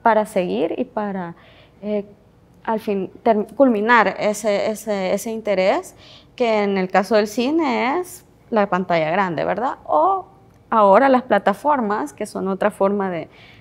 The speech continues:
de exhibición también válida, ¿no? Y que es, a través de ellas se puede llegar a, a muchas personas.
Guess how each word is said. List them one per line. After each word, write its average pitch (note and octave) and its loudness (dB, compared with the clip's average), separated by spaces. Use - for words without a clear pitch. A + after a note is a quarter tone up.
de G#3+ 4
exhibición G#3 -2
también G3 0
válida, A3 0
¿no? B3+ -10
Y A3 -8
que G3+ -10
es, - -16
a - -8
través F3+ -2
de F3+ 2
ellas G#3+ 2
se - -4
puede G3 2
llegar F#3+ 4
a, F3 -2
a G3+ -8
muchas G3 -6
personas. E3+ -8